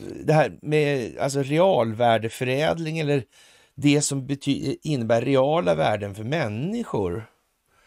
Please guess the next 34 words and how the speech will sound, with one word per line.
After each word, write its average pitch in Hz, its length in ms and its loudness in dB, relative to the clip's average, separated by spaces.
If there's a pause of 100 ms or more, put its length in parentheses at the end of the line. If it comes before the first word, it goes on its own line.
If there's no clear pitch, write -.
(340)
Eh, - 320 -4
det 156 120 2
är 165 80 4
ju 165 80 6
en 185 240 0
sak 107 280 -4
som 110 140 -8
säger 110 240 -8
för 107 120 -12
människans 107 460 -6
fortlevnad, 143 640 -6
om 123 100 -6
det 113 80 -6
är 110 40 -6
det 143 300 -4
liksom, 107 540 -8 (600)
det 107 80 -8
kan 135 160 2
vara 147 100 4
vård, 98 320 0
det 113 80 -6
kan 113 180 -4
vara 101 140 -2
lite 104 160 -12
såna 107 140 -4
här 101 140 -4
grejer. 110 180 -8
Det, 123 120 -2
det 123 140 -4
är 165 80 2
ju 139 100 2
realvärdeskapande 104 1160 -2
trots - 380 -8
allt. - 480 -12